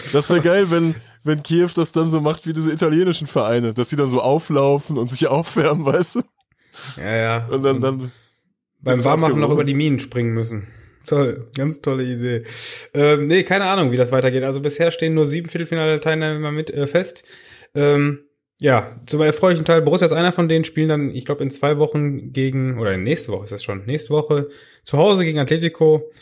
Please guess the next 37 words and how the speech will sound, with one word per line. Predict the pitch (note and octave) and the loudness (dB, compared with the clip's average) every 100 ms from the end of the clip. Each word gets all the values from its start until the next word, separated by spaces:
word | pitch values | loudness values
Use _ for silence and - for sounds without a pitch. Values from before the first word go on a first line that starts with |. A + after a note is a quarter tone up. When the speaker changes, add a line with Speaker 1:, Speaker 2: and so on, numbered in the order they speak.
| - _ _ | -20 _ _
Speaker 2:
ähm, | C3+ C3 C3 | 2 4 4
und | C3 B2+ - | 0 -2 -4
sollten | A#2 B2+ D3+ - C3 | 0 2 2 -2 -4
sie | B2+ | -4
es | - | -4
schaffen, | - C#3+ C#3 B2 | -2 0 -2 -2
würden | C3 | -2
sie | A#2+ | 0
dann | A#2+ A#2+ | 0 -2
zu | A#2+ | -4
diesem | A#2 A#2 | -6 -6
Final | - A#2+ B2+ A#2 | -2 0 0 -2
Four | - C3 C3 A2 | 0 0 0 -2
in | A#2 | -4
die | A2 | -4
Schweiz | - - A#2 B2 - | -6 -2 0 0 -4
fahren. | G2+ A2 C3 - - - - - _ | -2 -2 -4 -10 -20 -20 -20 -20 _
Ähm, | B2+ B2 B2+ B2+ B2+ - _ - | 2 4 4 0 -4 -10 _ -4
ob | D3 | -4
Dynamo | - D3 D3+ | 0 2 2
Kiew | - - | 0 -2
dabei | - D3+ D3+ | 0 0 2
sein | D3+ C#3+ | 0 0
wird, | C#3+ C#3+ - - | 0 0 -4 -14
steht, | - - C3 | -10 -4 -2
glaub | C3+ B2 | 0 -2
ich, | A#2 | -2
noch | B2 - - | -4 -6 -10
in | B2+ | -6
den | A#2 A2+ | -4 -6
Sternen. | - D3 D#3 D#3+ - - - - - | -2 0 0 -6 -10 -20 -20 -20 -6
Ähm, | C#3 C#3 C#3+ C#3+ C#3+ - | 2 4 4 2 -2 -2
hat | E3+ | 0
auf | G3+ | 2
jeden | F#3+ F3+ | 2 2
Fall | F3 | 0
meinen | E3 D#3+ D#3+ D#3 | 2 2 2 0